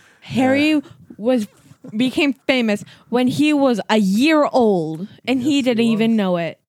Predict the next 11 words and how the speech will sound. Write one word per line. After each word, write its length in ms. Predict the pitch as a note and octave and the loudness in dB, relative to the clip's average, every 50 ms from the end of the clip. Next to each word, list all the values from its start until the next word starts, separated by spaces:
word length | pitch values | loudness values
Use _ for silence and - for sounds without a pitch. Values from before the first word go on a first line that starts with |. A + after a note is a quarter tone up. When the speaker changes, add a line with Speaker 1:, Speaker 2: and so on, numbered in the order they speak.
| _ _ | _ _
Speaker 2:
Right. 360 | _ F#2+ F#2 G2 A2+ C3 C3 _ _ _ - _ _ _ _ _ _ _ _ _ _ _ _ _ _ _ _ _ | _ -18 -16 -14 -14 -14 -16 _ _ _ -20 _ _ _ _ _ _ _ _ _ _ _ _ _ _ _ _ _
Speaker 1:
He 320 | - - C#4 C#4+ D4+ D4 | -4 -2 0 2 2 2
didn't 160 | C4+ A3+ G3+ | 2 2 4
even 220 | G3 F#3+ F#3+ G3 G3+ | 2 2 2 2 2
Speaker 2:
So 100 | G3 G3 | 0 0
Speaker 1:
know 80 | F#3+ | -2
that 120 | F3+ - - | -4 -8 -12
he 220 | A3+ - - C4 | -12 -6 -4 -4
was 240 | C4+ A#3 G#3+ G#3 G3 | 0 0 0 0 0
a 60 | A#3 | 0
wizard 480 | G#3+ A3 G#3+ G3+ G3+ F#3+ F3+ F3+ F#3+ | 0 2 0 2 0 -2 -2 -4 -6